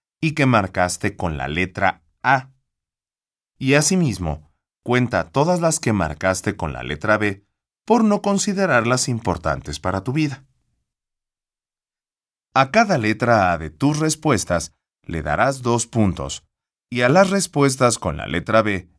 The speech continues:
le darás cero puntos. Suma tu puntaje y haz tus números. Si obtuviste entre veinte y cuarenta puntos,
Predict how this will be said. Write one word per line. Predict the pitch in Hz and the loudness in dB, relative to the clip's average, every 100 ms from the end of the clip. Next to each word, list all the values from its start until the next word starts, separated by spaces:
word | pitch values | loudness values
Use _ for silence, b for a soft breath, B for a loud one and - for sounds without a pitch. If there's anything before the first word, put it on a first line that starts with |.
| _ | _
le | 95 98 | 0 0
darás | 80 98 143 - _ | 0 0 0 -4 _
cero | - - 85 95 | -4 -2 0 -4
puntos. | 123 190 131 - - _ _ _ _ _ _ _ _ _ _ | 0 2 2 -2 -6 _ _ _ _ _ _ _ _ _ _
Suma | - - 226 202 185 | -10 0 4 4 4
tu | 107 | -2
puntaje | 90 82 117 135 139 135 - _ | -2 0 2 2 0 -4 -8 _
y | 95 123 | 2 2
haz | 123 | 4
tus | 127 107 | 0 0
números. | 107 82 57 - - _ _ _ _ _ _ _ _ _ _ _ _ _ _ _ _ _ _ _ _ _ | 2 0 -4 -12 -16 _ _ _ _ _ _ _ _ _ _ _ _ _ _ _ _ _ _ _ _ _
Si | - - 143 | -4 2 2
obtuviste | 135 135 185 170 - 85 - 107 | 2 -2 0 -2 -2 -6 -4 -2
entre | 101 87 85 | -2 -2 0
veinte | 113 113 101 | 2 2 0
y | |
cuarenta | - 71 85 95 127 | -2 -6 -4 -2 0
puntos, | 170 123 87 80 | 0 0 -2 -4